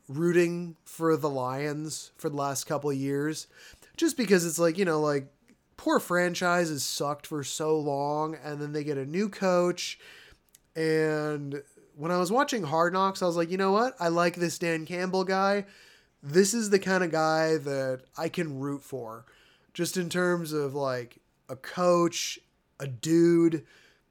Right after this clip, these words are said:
You know, I can root for this guy. I hope that he has success as long as they don't have to go up against us." I ran into a Lions fan at the grocery store a week ago. And I was like, "Hey, man." He was, he was, had a big,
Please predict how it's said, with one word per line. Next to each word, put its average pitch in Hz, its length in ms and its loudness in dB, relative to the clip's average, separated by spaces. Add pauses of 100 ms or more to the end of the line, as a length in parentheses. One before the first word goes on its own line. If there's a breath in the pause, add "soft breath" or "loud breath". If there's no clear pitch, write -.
(120)
You 202 100 2
know, 240 60 6
I 247 40 4
can 233 200 -2
root 214 220 2
for 180 140 -4
this 151 260 -2
guy. 104 440 -10 (180)
I 139 100 -6
hope 196 340 -4
that 214 120 2
he 190 120 0
has 170 260 0
success 156 680 -4
as 135 160 -12
long 156 300 -2
as 156 100 -2
they 156 80 2
don't 156 140 2
have 151 120 -4
to 156 80 -6
go 147 160 -4
up 143 120 -6
against 123 400 -10
us." - 320 -18 (1400 soft breath)
I 208 60 4
ran 330 240 6
into 302 260 4
a 226 80 10
Lions 185 640 4
fan 175 400 2
at 180 100 0
the 196 80 4
grocery 226 480 6
store 170 360 4
a 170 40 4
week 247 200 0
ago. 127 340 -6 (1080)
And 175 140 -2
I 196 80 6
was 196 120 4
like, 202 180 6
"Hey, 262 180 0
man." 285 340 2
He 190 120 4
was, 196 140 4
he 175 140 -2
was, 185 120 4
had 180 220 0
a 175 40 6
big, 190 400 4